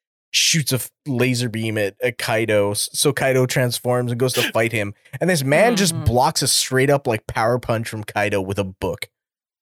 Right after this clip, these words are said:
Speaker 2: Ugh. It, it was so good, but it was so frustrating. <laughs> Like, because I was totally on Kaido's side at that point. I really wanted him to just give that, like, arrogant fuck one good punch, but, uh,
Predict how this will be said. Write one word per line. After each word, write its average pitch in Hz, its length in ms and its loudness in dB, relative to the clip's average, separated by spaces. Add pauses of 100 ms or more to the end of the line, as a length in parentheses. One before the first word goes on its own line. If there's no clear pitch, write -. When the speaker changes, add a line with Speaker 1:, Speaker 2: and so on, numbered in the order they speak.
(280)
Speaker 2:
Ugh. 185 420 -4 (840)
It, 214 220 2
it 220 140 4
was 247 160 2
so 208 420 4
good, 190 340 4
but - 80 0
it 170 100 2
was 175 160 0
so 170 180 2
frustrating. 180 800 0
<laughs> - 40 -2
Like, 240 320 0 (220)
because 226 300 2
I 202 80 2
was 196 160 0
totally 277 260 4
on 180 160 2
Kaido's 160 380 0
side 165 200 2
at 165 80 -2
that 175 180 0
point. 175 300 2
I 160 80 0
really 165 340 -2
wanted 165 320 0
him 165 140 0
to 151 60 -16
just 165 320 -4
give 160 280 -2
that, 151 220 0
like, 151 200 0
arrogant 156 480 0
fuck 147 360 -2
one 156 220 -2
good 151 280 -2
punch, 170 460 -4
but, 151 480 0
uh, 110 60 -4